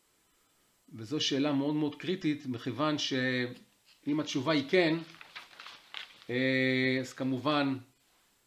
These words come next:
אה, זה מחייב אותנו להתחיל ולבדוק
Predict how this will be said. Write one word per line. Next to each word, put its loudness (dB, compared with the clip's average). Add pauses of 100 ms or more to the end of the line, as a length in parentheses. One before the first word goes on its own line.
(360)
אה, 0 (160)
זה -6
מחייב 0
אותנו 2 (1000)
להתחיל -2
ולבדוק -2